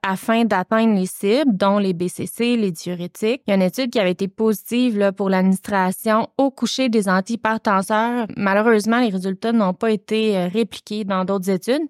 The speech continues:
Donc, il n'y a pas de recommandation formelle de mettre la médication au coucher pour un meilleur contrôle ou pour diminuer les événements.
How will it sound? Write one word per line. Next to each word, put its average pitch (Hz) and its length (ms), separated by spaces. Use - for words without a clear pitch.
Donc, 202 160
il - 20
n'y 214 40
a - 20
pas 320 160
de 311 60
recommandation 226 680
formelle 247 640
de 214 80
mettre 208 220
la 202 80
médication 202 500
au 214 60
coucher - 280
pour - 140
un 185 120
meilleur 214 360
contrôle 220 600
ou 202 60
pour 190 200
diminuer 214 300
les 196 180
événements. 170 380